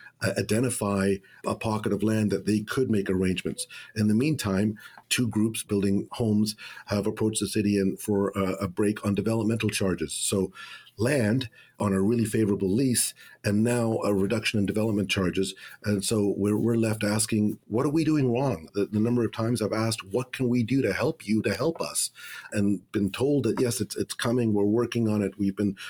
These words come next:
focused on this. I, I, it's a, it's a big deal to us." But unfortunately, San, at this stage, I don't have anything I could tell you, uh, is a plan in progress. And we are nearing, uh, March twenty-third, uh, of this year, where now the one-year period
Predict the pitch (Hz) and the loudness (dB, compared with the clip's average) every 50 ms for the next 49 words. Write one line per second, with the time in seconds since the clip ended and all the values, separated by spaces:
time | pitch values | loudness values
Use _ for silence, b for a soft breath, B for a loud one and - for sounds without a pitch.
0 | B B B - 120 120 120 123 110 - - 104 98 101 101 98 95 - - - | B B B -2 -2 0 0 -2 -2 -2 0 0 0 2 2 2 0 -2 -4 -6
1 | B B B B B 98 95 - - 98 98 - 104 98 - 104 98 - 101 98 | B B B B B -2 -2 0 2 0 0 2 2 0 0 0 0 0 -2 -2
2 | - 101 - - 95 82 - 110 98 95 117 117 120 120 117 95 92 90 85 - | -2 -4 -4 -4 -4 -2 -2 -2 -2 0 0 0 0 2 2 2 2 0 0 -4
3 | - B B B B B _ - 107 98 - - _ - - 107 110 127 131 127 | -6 B B B B B _ -4 -4 -4 -4 -8 _ -4 -4 -4 -2 -2 -2 -2
4 | - - 123 120 107 - 120 120 120 113 107 104 135 131 - - - 120 127 123 | -2 -2 -2 0 0 0 0 0 0 0 0 0 0 -2 -2 0 0 0 0 0
5 | 117 - - - - 98 107 107 - _ - - 113 110 110 117 117 110 117 110 | 0 -4 -8 -6 -4 -4 -4 -4 -6 _ -4 -2 0 2 2 0 0 2 0 0
6 | 107 107 113 107 104 95 98 98 - 98 - - - 107 117 123 98 82 85 87 | 0 0 0 0 2 2 0 -2 -4 -4 -4 -2 -2 0 2 2 2 0 0 -2
7 | 85 85 B B B B B B - 98 95 95 98 92 95 - - - 110 101 | -4 -4 B B B B B B -2 0 0 0 0 -2 -2 -6 -6 -4 -2 0
8 | 98 98 95 95 95 95 - 85 92 87 90 80 80 - - - - B B B | 0 2 2 0 -2 -2 -4 -4 -4 -2 -2 -4 -4 -4 -6 -6 -8 B B B
9 | B B B B - 101 104 107 107 95 98 110 110 107 101 98 95 92 92 - | B B B B -2 0 2 2 2 2 2 2 2 2 2 2 0 0 -2 -6
10 | _ _ - 104 113 117 117 120 120 117 110 107 107 B B B B B B - | _ _ -2 0 2 2 2 2 2 2 0 0 -2 B B B B B B -2
11 | 107 98 98 95 95 104 98 101 104 98 - - - 104 98 92 95 - 123 123 | 0 0 0 0 0 0 0 0 0 0 -2 -2 -2 0 0 -2 -2 0 0 2
12 | 120 113 107 107 92 - - 92 - - 92 90 - - 95 95 117 - - - | 2 2 0 -2 -4 -6 -4 -2 -2 0 -2 -4 -4 -4 -2 -2 0 0 0 0
13 | - 107 104 98 95 95 95 - 98 95 98 98 98 95 95 95 101 98 95 92 | 2 2 2 4 4 2 2 0 0 2 2 2 2 2 2 2 2 2 2 0
14 | - 98 87 92 107 107 110 110 107 104 107 107 107 107 101 - - - 113 113 | 0 0 0 0 2 2 2 2 2 4 4 4 2 2 0 -2 -2 -2 0 2
15 | 107 101 98 95 - | 4 4 2 2 0